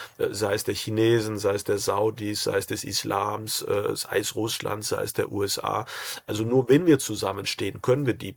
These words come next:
Zersplitterung, äh, auch, äh, vermeiden, die wir uns im fünfzehnten, sechzehnten, siebzehnten Jahrhundert durchaus leisten konnten noch, sowohl demografisch als auch weltpolitisch und auch was die Kommunikationswege angeht,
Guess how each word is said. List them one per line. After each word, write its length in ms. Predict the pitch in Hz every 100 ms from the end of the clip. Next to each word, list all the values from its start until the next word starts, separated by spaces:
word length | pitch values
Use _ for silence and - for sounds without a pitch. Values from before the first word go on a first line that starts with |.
| -
Zersplitterung, 840 | - 95 - 123 131 110 95 92 - - - -
äh, 240 | 101 101
auch, 580 | - - 98 98 - -
äh, 340 | 101 101 101
vermeiden, 800 | 104 - 98 101 104 101 92 92 -
die 220 | 123 127 120
wir 460 | 117 110 107 -
uns 340 | 123 123 123 -
im 260 | 113 107
fünfzehnten, 560 | - 131 131 - 110 110
sechzehnten, 480 | 110 113 - 107 104
siebzehnten 480 | 117 - 117 104
Jahrhundert 480 | 107 107 117 110 101
durchaus 320 | 107 - 92
leisten 520 | 95 92 127 - 160 156
konnten 440 | 156 160 175 165
noch, 260 | 165 170 - - - -
sowohl 300 | - 110 110
demografisch 800 | 110 101 95 98 107 123 120 -
als 160 | - -
auch 180 | 104 98
weltpolitisch 840 | 110 - - 131 131 135 120 -
und 140 | - -
auch 140 | 101
was 100 | -
die 100 | -
Kommunikationswege 1040 | - 104 104 101 - 110 127 127 123 123 104
angeht, 420 | 120 120 123